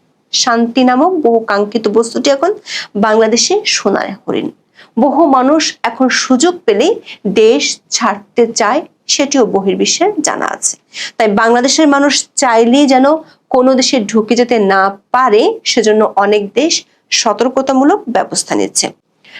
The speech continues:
গত এক বছরে ভিসা পেতে যত ভোগান্তি পেতে হচ্ছে বাংলাদেশিদের,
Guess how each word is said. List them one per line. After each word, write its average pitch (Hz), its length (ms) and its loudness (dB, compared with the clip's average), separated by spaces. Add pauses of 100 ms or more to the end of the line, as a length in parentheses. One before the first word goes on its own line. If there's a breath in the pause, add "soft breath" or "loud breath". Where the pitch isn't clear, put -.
(120 loud breath)
গত 294 160 2 (140)
এক 254 300 0
বছরে 294 340 0
ভিসা 233 360 2
পেতে 254 300 -2
যত 208 420 0
ভোগান্তি 214 680 0
পেতে 196 380 0
হচ্ছে 262 480 -4
বাংলাদেশিদের, 214 800 0